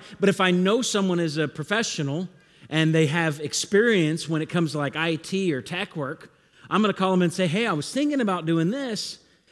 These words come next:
And they were like, "You know what? Through my years of experience, I found this way is better." "Oh, you know what? That's a good idea. I've never thought of that. I'm gonna do that," right? 'Cause handled the right way.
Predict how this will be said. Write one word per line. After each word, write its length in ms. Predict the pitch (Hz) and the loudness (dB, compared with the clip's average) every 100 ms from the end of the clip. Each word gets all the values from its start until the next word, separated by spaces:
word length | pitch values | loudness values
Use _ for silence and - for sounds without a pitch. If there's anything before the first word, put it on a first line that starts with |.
| - | -6
And 100 | 160 | -2
they 100 | 180 | 0
were 100 | 175 | 2
like, 240 | 165 156 | 0 0
"You 80 | 190 | -2
know 100 | 247 | 0
what? 260 | 233 220 | -2 -4
Through 100 | 196 | -2
my 100 | 165 | 0
years 200 | 156 214 | 0 -2
of 100 | 165 | -4
experience, 420 | 156 - 233 233 175 | -8 -6 -4 -2 -4
I 80 | |
found 260 | 156 165 139 | -4 -2 -2
this 160 | 208 - | -4 -4
way 120 | 139 | -4
is 100 | 123 | -2
better." 260 | 190 196 165 | -2 -2 -4
"Oh, 100 | 175 | -6
you 160 | 147 151 | -4 -4
know 60 | |
what? 100 | 180 | -4
That's 220 | 170 156 | -6 -10
a 20 | 147 | -8
good 140 | 151 | -8
idea. 260 | 151 156 131 | -4 -4 -4
I've 60 | |
never 240 | 139 135 127 | -4 -8 -8
thought 180 | 151 | -8
of 60 | 151 | -8
that. 160 | 160 175 | -6 -6
I'm 80 | |
gonna 160 | 147 139 | -6 -6
do 160 | 160 185 | -8 -10
that," 180 | 95 92 _ _ _ | -12 -14 _ _ _
right? 260 | - 127 175 - _ _ _ _ _ _ | -10 -8 -8 -14 _ _ _ _ _ _
'Cause 180 | 160 147 | -2 -2
handled 300 | 170 175 151 | -2 -2 -2
the 80 | |
right 180 | 147 151 | -4 -4
way. 280 | 165 214 110 | -4 -6 -8